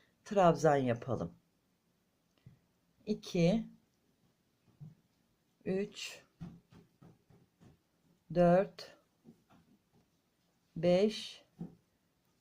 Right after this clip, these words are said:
ve altı. Tersten altı tane trabzanımı yaptım.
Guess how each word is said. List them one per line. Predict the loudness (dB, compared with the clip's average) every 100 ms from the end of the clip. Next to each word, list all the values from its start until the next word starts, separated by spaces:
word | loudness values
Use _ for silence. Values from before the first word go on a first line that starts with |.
| -4
ve | 0
altı. | 6 8 6 4 -6 -8 -10
Tersten | -2 0 0 -2 -4
altı | 0 2 0 -4
tane | -2 0 2 2 0
trabzanımı | 0 2 2 2 -2 -2 -2
yaptım. | -2 -2 -4 0 2 2